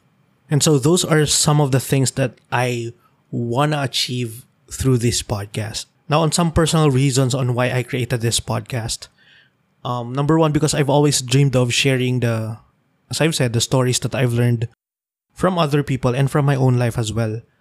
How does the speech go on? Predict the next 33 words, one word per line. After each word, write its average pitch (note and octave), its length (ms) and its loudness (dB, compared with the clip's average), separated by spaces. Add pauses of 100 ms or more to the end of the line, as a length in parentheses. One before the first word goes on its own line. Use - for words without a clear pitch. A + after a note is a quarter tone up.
(560)
Since E3 280 0
I've C3 240 -2
interviewed D3 640 2
a B2+ 60 2
lot B2+ 240 2
of - 140 -4
people, A#2 520 -4 (220)
uh, B2 80 -8
maybe C3+ 320 0
the B2+ 160 2
things - 380 -2
that C3 200 -2
they've B2+ 220 0
shared C#3 300 0
to C3 100 2
me C3+ 280 0 (280)
can C3+ 120 2
positively C3+ 720 -2
impact C3 560 -2
your B2+ 100 4
life A#2 280 -2
as A#2 160 0
well. A2 300 -2 (640)
Um, B2+ 180 -6
I've B2+ 160 -6
also F3 340 2
l-, C3+ 160 2 (420)
have A#2+ 240 -2
read, B2+ 180 2
like, B2 180 -2
hundreds B2 320 0
of A2+ 180 0
books, B2+ 420 -2